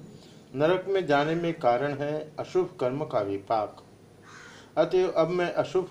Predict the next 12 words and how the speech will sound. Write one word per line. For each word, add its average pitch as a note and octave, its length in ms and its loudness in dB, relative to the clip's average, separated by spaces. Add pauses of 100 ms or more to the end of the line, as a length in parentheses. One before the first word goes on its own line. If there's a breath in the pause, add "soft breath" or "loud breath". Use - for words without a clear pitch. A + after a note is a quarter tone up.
कर्म C#3+ 240 0
का D#3 160 2
विपाक C3+ 520 2
बतलाता G2+ 420 -2
हूँ, F#2 320 -8 (120)
सुनो। G#2 340 -4 (680 loud breath)
पुराण D#3 380 4
भेद D#3+ 380 0
और D3 300 0
नाम C3 400 0
भेद D3+ 340 0
से G2+ 400 -4